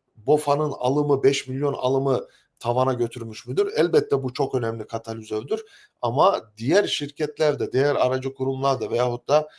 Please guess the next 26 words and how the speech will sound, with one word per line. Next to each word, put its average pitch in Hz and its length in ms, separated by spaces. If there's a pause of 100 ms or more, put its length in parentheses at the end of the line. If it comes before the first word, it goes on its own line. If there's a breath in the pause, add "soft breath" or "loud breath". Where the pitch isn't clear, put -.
(240 loud breath)
e, 120 160
iyi 135 260
kötü 123 260
traderlar 120 680
da 170 120
hep 160 200
birlikte 135 520 (340 soft breath)
hücum 151 320
etmişlerdir. - 720 (340 soft breath)
E, 110 80
e, 123 340
peki 196 340
bugün 160 340
kırmızı 180 720
mum 170 240
geldiğinde, 165 580
Cuma 147 280
günü 160 240
kırmızı 156 380
mum 160 220
geldiğinde 156 580
iş 139 300
nereye 117 280
gider 110 340
diye 110 180
bakalım. 123 400